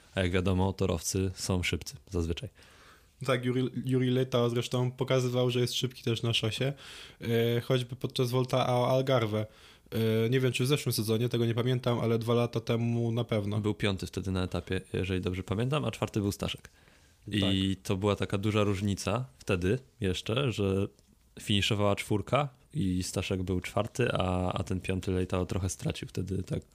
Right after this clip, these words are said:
Speaker 1: no, z kilka dobrych metrów. Ale teraz Leitao się trochę rozwinął i pokazywał też to w swoich,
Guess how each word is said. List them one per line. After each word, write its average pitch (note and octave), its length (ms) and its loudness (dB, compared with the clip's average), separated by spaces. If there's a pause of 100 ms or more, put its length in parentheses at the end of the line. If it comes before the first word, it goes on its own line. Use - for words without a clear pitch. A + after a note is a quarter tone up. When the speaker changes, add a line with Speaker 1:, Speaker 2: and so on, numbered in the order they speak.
(160)
Speaker 1:
no, F#2 100 0
z - 100 -10
kilka F#2+ 280 -2
dobrych F#2 260 0
metrów. - 340 -2 (440)
Ale G2+ 280 2
teraz G2+ 540 2 (140)
Leitao F#2+ 360 0
się F#2+ 140 -4
trochę G2 260 0
rozwinął F#2 420 2
i F#2 260 0 (340)
pokazywał F2+ 480 -2
też - 180 -6
to - 140 -4 (340)
w - 140 -8
swoich, F2+ 500 -2